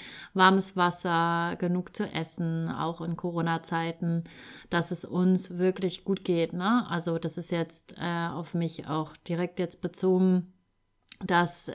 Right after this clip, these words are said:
ähm, warmes Wasser einfach ein,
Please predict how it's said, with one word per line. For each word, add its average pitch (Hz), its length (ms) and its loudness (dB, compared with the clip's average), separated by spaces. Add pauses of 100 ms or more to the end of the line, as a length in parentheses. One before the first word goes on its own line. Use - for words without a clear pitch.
(140)
ähm, 175 720 -2 (340)
warmes 185 540 4
Wasser 185 460 4
einfach 175 420 -2
ein, 185 440 2